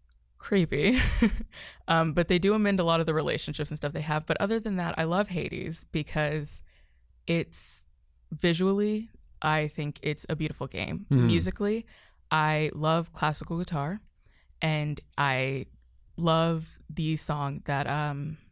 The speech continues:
Speaker 1: I just forgot her name, Orpheus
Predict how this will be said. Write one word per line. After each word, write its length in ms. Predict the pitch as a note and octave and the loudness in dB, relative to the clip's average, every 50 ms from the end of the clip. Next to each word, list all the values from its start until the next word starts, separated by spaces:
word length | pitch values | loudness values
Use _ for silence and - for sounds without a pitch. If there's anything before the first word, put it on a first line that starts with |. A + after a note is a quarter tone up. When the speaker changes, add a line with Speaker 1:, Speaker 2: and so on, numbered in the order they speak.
| _ _ _ _ _ _ _ - - - - - - - - - - _ _ _ _ - - | _ _ _ _ _ _ _ -20 -18 -18 -18 -18 -18 -20 -20 -20 -20 _ _ _ _ -18 -10
Speaker 1:
I 100 | - F3 | -8 -8
just 260 | E3 - D3 D#3+ - | -6 -6 -8 -8 -6
forgot 260 | - E3 D#3 D#3 D3 D3 | -6 -4 -2 -2 -4 -4
her 120 | D3+ D3 | -4 -6
name, 120 | C#3+ - - - | -6 -6 -8 2
Orpheus 520 | - E3 E3 E3+ - F#3+ F#3 F#3+ F#3+ - | 4 4 4 4 4 2 2 2 0 0